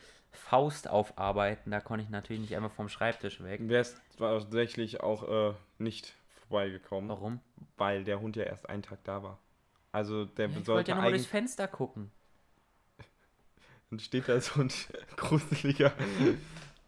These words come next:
Speaker 2: Nee, aber der ist total aufgeweckt und süß.
Speaker 1: Ja, wenn er auch zu dir kommt, dann muss er auch einen gleichen
Speaker 2: Aber
Speaker 1: Hirnschaden haben.
Speaker 2: gleichzeitig halt noch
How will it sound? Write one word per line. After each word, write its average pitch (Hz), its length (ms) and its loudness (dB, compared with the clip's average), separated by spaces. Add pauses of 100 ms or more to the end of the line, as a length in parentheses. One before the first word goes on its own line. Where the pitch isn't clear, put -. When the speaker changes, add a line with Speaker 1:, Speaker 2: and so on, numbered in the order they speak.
(180)
Speaker 2:
Nee, 127 280 4
aber 123 180 2
der 127 120 4
ist 139 200 -2
total 139 380 2
aufgeweckt 160 840 0 (680)
und 123 180 -2
süß. 170 480 -6 (400)
Speaker 1:
Ja, 101 160 -6
wenn 104 140 -2
er 98 80 -2
auch 87 80 -6
zu - 180 -8
dir 120 140 0
kommt, 127 420 -8 (180)
dann 107 100 -8
muss 107 120 -6
er 104 80 -2
auch 101 100 -6
einen 104 100 -10
gleichen 101 200 0
Speaker 2:
Aber 147 240 4
Speaker 1:
Hirnschaden 143 480 2
haben. - 160 -4
Speaker 2:
gleichzeitig 139 720 -8 (520)
halt 123 280 -2
noch 127 160 -2